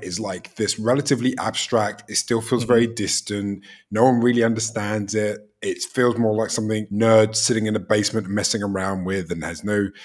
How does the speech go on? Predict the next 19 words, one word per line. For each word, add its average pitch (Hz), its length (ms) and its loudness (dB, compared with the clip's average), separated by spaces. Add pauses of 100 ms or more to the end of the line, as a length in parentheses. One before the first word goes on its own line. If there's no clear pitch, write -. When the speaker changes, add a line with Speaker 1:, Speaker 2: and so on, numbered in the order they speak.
(140)
Speaker 1:
there's 131 180 4
a 139 60 6
real 139 200 8
world 123 200 8
application, 110 880 0
but 104 140 0
we 104 140 -6
think 117 400 -2
it, 117 140 -6
we 110 140 -4
can, 98 340 -4 (160)
we 147 100 0
can 120 380 0
mold 110 460 6
that 101 260 -2
to 110 140 0
our 92 180 -2
liking. 87 640 -10
Speaker 2:
Yeah. 113 260 4